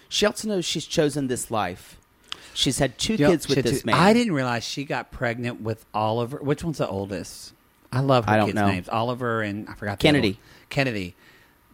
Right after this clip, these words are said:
Speaker 2: She was, had a five-month-old baby when she got pregnant. Five months. God.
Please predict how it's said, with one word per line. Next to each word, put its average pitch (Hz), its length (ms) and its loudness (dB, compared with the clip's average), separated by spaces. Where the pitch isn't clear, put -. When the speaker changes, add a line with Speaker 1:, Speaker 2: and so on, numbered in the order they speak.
Speaker 2:
She - 180 -6
was, - 540 -8
had 120 200 -2
a 110 60 -2
five-month-old 117 2000 -2
baby 95 420 -4
when 87 160 -8
she - 180 -8
got 87 200 -10
pregnant. 82 420 -8
Five 131 440 6
months. 123 760 -2
God. 175 420 4